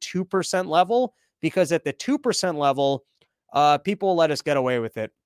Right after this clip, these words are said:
And then I wanna play this last video 'cause, you know, we all hate on, uh, Joe Biden. We hate on his age. We hate on his incompetence. And more than anything else, we hate on his public policies.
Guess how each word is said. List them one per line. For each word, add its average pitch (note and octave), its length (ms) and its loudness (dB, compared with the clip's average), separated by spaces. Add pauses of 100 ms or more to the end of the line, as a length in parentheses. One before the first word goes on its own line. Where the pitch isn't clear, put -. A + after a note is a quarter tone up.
(540)
And D#3+ 80 -8
then F#3+ 80 2
I F#3+ 40 4
wanna F#3+ 180 2
play E3+ 200 -2
this D3 160 -6
last C#3+ 280 -2
video C3 420 -4 (420)
'cause, F3+ 160 -6
you G3+ 80 -6
know, G#3 220 -2 (180)
we A#3 140 -2
all G#3 180 6
hate E3+ 260 -2 (300)
on, C#3 240 -2
uh, B2 180 0
Joe C3+ 240 -4
Biden. C3+ 560 -2
We A2+ 100 -12
hate B2+ 180 -6
on A#2 120 -6
his G#2+ 140 -10
age. D3 400 0 (280)
We A2 100 -10
hate C3 140 -2
on B2 120 -2
his G#2+ 120 -8
incompetence. D#3+ 760 -2
And - 80 -14
more D#3+ 160 2
than E3 140 0
anything D#3 260 -6
else, E3 220 -4
we D#3+ 100 -6
hate F3 140 -2
on F3 100 0
his E3+ 80 -4
public F3+ 380 -4
policies. G3 600 -2